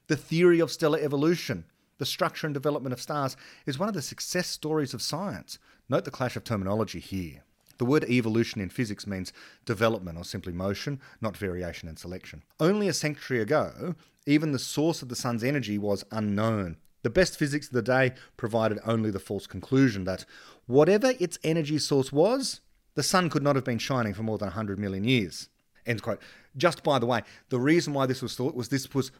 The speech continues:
prior to nuclear physics. They thought, "Well, the sun's shining, that's a big ball of fire there, therefore combustion." And so they knew how to measure the mass of the sun.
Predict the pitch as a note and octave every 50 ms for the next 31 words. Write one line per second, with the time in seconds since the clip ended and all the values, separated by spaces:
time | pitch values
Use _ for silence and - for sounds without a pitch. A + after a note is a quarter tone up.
0 | _ _ - - - C#3 C#3+ D3+ D#3 D#3 - D3 C#3 C3+ C3 B2+ - - A#2+ A2+
1 | G#2 - B2 G#2+ - E2 - - - - _ _ _ _ _ - D3 F3+ E3+ -
2 | E3+ D3+ D3 - A#3 B3 A3 F3 D3+ - - A3+ G#3+ E3+ C#3+ - - F#3+ G#3+ F#3+
3 | B2+ A2 D3+ D#3+ - B2 - F#3+ F3 C#3 - F3+ F3 C3+ - - G3 G3 F#3 D3
4 | A2+ G2 G2 E2 - - _ _ _ _ _ - C#3+ C#3 - D3 C3 - B2+ A#2+
5 | G#2 C#3 D3 D3 - - - A2 E2+ D2 - _ _ _ _ _ - D3+ - -
6 | F#3+ F#3 - F#3+ F#3+ F3+ F3+ A#3 D#4 E4 D4+ G3 C3+ D#3 E3+ E3 - D3+ C#3+ D3+
7 | C#3+ A#2+ A#2+ G#2+ F#2+ D3+ F#3+ G3+ - D#3+ A#2 - - - - - A#2+ D#3